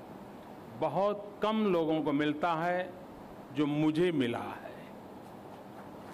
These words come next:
आज यहाँ कई ग्रंथों का लोकार्पण हुआ।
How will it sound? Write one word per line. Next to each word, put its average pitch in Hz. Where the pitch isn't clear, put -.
आज 170
यहाँ 196
कई 208
ग्रंथों 175
का 220
लोकार्पण 156
हुआ। 117